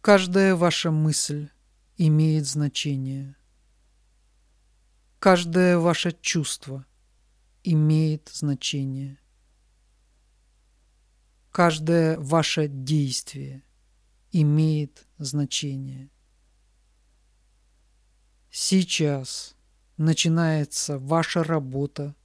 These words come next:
для Бога. Любое действие или внимание, направленное на иллюзорный мир, будет стоять в оппозиции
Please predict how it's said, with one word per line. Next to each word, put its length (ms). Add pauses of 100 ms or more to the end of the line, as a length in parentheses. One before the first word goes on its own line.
(220)
для 300
Бога. 440 (2000)
Любое 560
действие 960 (180)
или 220
внимание, 960 (680)
направленное 1200
на 260
иллюзорный 680
мир, 380 (880)
будет 400
стоять 540
в 160
оппозиции 960